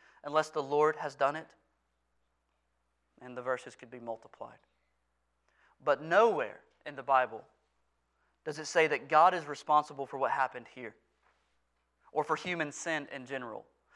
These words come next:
The key text is James one, verse thirteen. "Let no one say when he is tempted, 'I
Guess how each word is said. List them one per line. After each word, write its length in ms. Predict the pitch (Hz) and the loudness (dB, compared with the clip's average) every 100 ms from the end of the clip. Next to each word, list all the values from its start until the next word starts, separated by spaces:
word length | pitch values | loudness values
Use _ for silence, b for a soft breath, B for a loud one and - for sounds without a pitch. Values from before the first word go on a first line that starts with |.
| b | b
The 80 | 180 | -12
key 180 | 165 214 | -6 -6
text 340 | - 208 165 | 6 6 6
is 140 | 160 147 | 2 -8
James 420 | - 175 190 165 | 0 0 0 -4
one, 300 | 160 160 175 - b b | 0 2 0 -8 b b
verse 180 | 170 165 | 0 2
thirteen. 420 | - 175 - 190 | 2 0 0 2
"Let 200 | 175 175 | 4 4
no 280 | 185 196 226 | 6 8 8
one 180 | 240 247 | 8 4
say 320 | - 180 165 | 6 6 6
when 240 | 156 180 | 4 0
he 120 | 196 208 | 2 2
is 120 | 208 | 2
tempted, 420 | 185 160 160 160 B B | -2 -4 -4 -6 B B
'I 380 | 180 202 220 214 | 6 10 10 8